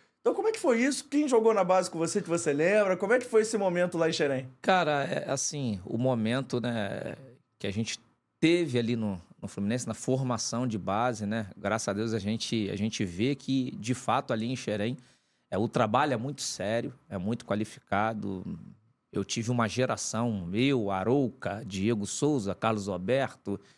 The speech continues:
Speaker 2: e, e tantos outros jogadores aí no cenário brasileiro que jogaram e, e, e jogaram em clubes grandes, né?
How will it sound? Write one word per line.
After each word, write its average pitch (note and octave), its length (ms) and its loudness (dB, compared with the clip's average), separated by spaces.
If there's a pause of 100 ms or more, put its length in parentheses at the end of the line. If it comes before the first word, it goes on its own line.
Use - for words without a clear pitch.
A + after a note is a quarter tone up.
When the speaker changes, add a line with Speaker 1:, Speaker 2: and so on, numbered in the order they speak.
(500)
Speaker 2:
e, G#2 280 2
e G#2+ 40 0
tantos D3 580 0
outros B2+ 280 0
jogadores A2 600 -2
aí G#2 140 0
no A2 80 -2
cenário F#2+ 480 -4
brasileiro G2+ 400 0
que G#2 400 -2
jogaram G#2+ 720 0
e, G#2 80 0
e, G#2+ 840 -6
e - 40 -14
jogaram G2+ 320 0
em A2+ 60 -2
clubes C#3+ 640 0 (440)
grandes, A#2 440 0
né? B2+ 280 -2